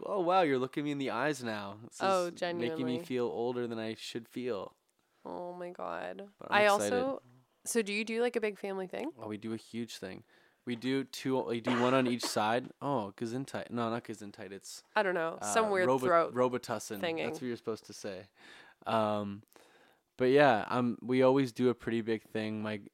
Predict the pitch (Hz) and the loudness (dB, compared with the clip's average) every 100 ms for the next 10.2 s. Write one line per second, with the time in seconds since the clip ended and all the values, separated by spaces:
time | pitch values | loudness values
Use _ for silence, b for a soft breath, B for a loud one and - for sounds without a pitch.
0 | - 107 - 104 95 107 104 - 107 - | -8 -8 -6 -6 -6 -6 -8 -8 -8 -8
1 | - - 95 104 107 107 110 107 - _ | -14 -10 -4 -2 0 2 2 0 -4 _
2 | _ - - 110 107 - 104 104 101 - | _ -12 -4 -2 -2 -4 -6 -6 -6 -8
3 | 101 - 104 101 98 107 131 147 190 165 | -6 -6 -10 -6 -4 -4 -4 -10 -10 -8
4 | - 110 104 - 139 117 131 139 143 139 | -4 -4 -4 -4 -6 -6 -8 -6 -6 -6
5 | 135 196 180 165 156 156 - 185 208 - | -2 4 6 6 2 0 0 0 0 0
6 | 165 151 151 180 233 208 104 110 113 104 | 0 0 0 -2 -2 -6 -4 -2 -2 -6
7 | 107 113 180 165 - 120 120 113 - 117 | -6 -6 -6 -6 -6 -6 -6 -6 -8 -8
8 | 113 - 110 107 107 104 - 107 - - | -8 -8 -8 -4 -4 -4 -8 -10 -8 -8
9 | 98 - 101 113 98 104 98 95 101 95 | -10 -10 -12 -12 -14 -14 -14 -12 -12 -14
10 | - | -18